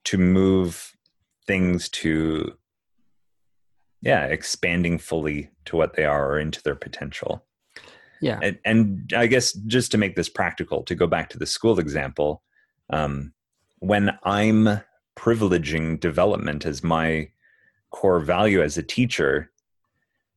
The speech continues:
Speaker 1: at the end of the day, something like marks or achievement on a test, which would be probably the most important thing to someone who has the ambition value as their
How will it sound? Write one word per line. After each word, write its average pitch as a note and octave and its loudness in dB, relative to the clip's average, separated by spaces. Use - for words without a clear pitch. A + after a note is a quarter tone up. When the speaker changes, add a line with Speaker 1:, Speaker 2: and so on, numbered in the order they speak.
Speaker 1:
at G2 0
the A2 2
end A#2+ 4
of G#2 2
the G#2+ 4
day, G#2 2
something G#2+ 0
like F2+ 0
marks F#2+ -2
or F2+ 0
achievement F#2+ -2
on D#2 -4
a D2+ -8
test, G#2+ -2
which E2 -4
would D#2+ -6
be D2+ -8
probably A2+ 2
the E2 -2
most E2+ -2
important E2 -4
thing E2 -4
to F2+ -8
someone F2 -2
who E2+ -4
has D#2+ -4
the D2+ -6
ambition D#2+ -4
value D#2 -6
as D2+ -8
their F2+ 4